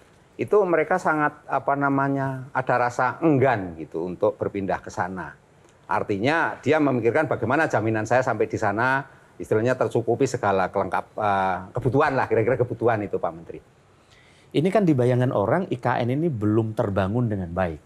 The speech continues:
Speaker 2: Nah, tetapi yang kita lihat kemarin, saya tiga bulan tidak ke sana, perkembangannya luar biasa.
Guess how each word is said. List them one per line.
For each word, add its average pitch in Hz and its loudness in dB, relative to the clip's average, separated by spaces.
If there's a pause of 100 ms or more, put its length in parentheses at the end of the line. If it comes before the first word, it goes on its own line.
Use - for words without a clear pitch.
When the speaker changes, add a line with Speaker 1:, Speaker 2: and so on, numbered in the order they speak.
(920)
Speaker 2:
Nah, 87 -12
tetapi 107 -2
yang 101 -4
kita 123 0
lihat 180 2
kemarin, 120 2
saya 120 -2
tiga 107 2
bulan 104 2
tidak 107 0
ke 104 -4
sana, 98 -4
perkembangannya 120 -2
luar 98 -4
biasa. 85 -10